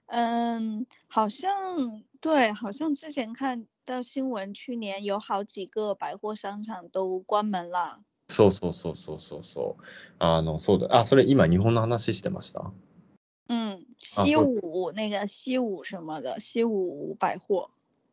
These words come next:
Speaker 2: え、本当？じ-、え、西武百貨？
Speaker 1: 西武啊，西武，西武。
Speaker 2: あー、そういうことね。
Speaker 1: うん。
Speaker 2: あ、本当？あ、それちょっとごめんなさい。ちょっと見てなかったな。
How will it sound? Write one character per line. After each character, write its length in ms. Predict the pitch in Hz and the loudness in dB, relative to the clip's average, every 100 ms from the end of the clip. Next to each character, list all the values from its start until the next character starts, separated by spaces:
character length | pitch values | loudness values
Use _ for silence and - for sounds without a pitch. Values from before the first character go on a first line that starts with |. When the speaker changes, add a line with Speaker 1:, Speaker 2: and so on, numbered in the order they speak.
| _ _ 101 | _ _ 2
Speaker 2:
え、 80 | |
本 240 | 95 117 147 | 2 2 0
当？ 100 | 127 | 0
じ-、 240 | - 120 - - _ | -2 -6 -8 -16 _
え、 120 | - - | -10 -8
西 360 | - - - - | -8 -8 -6 -6
武 120 | 64 | -6
百 180 | - - - | -10 -14 -8
貨？ 220 | - - - _ | -6 -6 -10 _
Speaker 1:
西 140 | 285 294 | 2 4
武 280 | 294 202 180 | 4 4 4
啊， 160 | 175 190 | 4 4
西 280 | - 254 226 | 4 4 4
武， 240 | 180 180 | -2 -12
西 240 | - 190 | -10 -8
武。 220 | 180 - - | -8 -12 6
Speaker 2:
あ 600 | 131 170 180 175 170 175 | 10 12 12 12 10 4
ー、 200 | 175 175 - | 2 -2 -4
そ 180 | - | 4
う 40 | 156 | 4
い 20 | |
う 20 | |
こ 120 | - | 4
と 80 | - - | -2 -6
ね。 140 | - - - - | -20 -16 -10 -4
Speaker 1:
う 40 | |
ん。 140 | 226 214 | -2 -2
Speaker 2:
あ、 140 | 190 - _ _ _ _ | -6 -12 _ _ _ _
本 340 | 101 - 135 185 | -4 6 8 8
当？ 200 | 330 330 _ - | 6 4 _ 0
あ、 120 | 95 | 0
そ 140 | - 147 | 6 6
れ 60 | |
ち 80 | - | 8
ょ 40 | |
っ 20 | - | 4
と 60 | |
ご 40 | 90 | 4
め 60 | |
ん 20 | - | 2
な 60 | |
さ 120 | - | -2
い。 40 | 90 | -4
ち 40 | |
ょ 20 | |
っ 0 | 90 | -4
と 60 | |
見 120 | 95 | -4
て 80 | 127 | 2
な 80 | 95 | 2
か 140 | - | 2
っ 20 | - | -4
た 120 | - | -14
な。 160 | - | -14